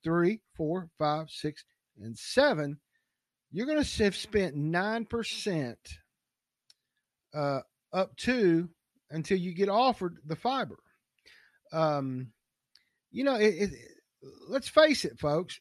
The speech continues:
in nine years, the likelihood that you're gonna have to have wire s-, sent to your home for fiber is pretty, pretty far-fetched. And that's really, in, in the conversation I've had with Mayor Jacobs,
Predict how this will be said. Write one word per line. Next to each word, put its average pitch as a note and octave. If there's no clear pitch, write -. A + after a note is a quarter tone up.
in F3+
nine B3+
years, F#3+
the D3
likelihood E3+
that D#3+
you're C4
gonna A#3
have G#3
to F#3+
have F3+
wire D3
s-, -
sent A#3+
to G#3
your G3+
home E3
for G#3
fiber G#3+
is A3+
pretty, F4+
pretty F4
far-fetched. F3
And A#3+
that's E4+
really, C4
in, G#3
in F#3+
the F#3+
conversation B3+
I've F#3+
had F#3
with D#3
Mayor D#3+
Jacobs, C#3